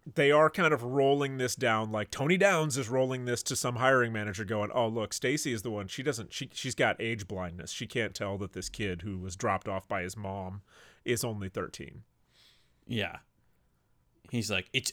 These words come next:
Speaker 2: Angela's fault,
Speaker 1: Right.
Speaker 2: or maybe it's Mona's fault,
Speaker 1: And the important
Speaker 2: or Jonathan."
Speaker 1: the important thing here is,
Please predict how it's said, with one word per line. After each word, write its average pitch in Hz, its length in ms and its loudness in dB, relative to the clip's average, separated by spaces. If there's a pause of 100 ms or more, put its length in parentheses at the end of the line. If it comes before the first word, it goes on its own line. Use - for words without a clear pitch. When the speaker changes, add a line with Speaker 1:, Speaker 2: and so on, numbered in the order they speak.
Speaker 2:
Angela's 147 720 8
fault, 95 380 0
Speaker 1:
Right. 104 120 -2
Speaker 2:
or 117 40 0
maybe 120 340 2
it's 120 140 -2
Mona's 160 1040 10
fault, 95 380 -4
Speaker 1:
And 147 140 4
the 156 120 6
important 170 380 6
Speaker 2:
or 123 60 4
Jonathan." 151 760 6
Speaker 1:
the 143 140 4
important 156 420 2
thing 147 160 4
here 139 260 6
is, 113 300 2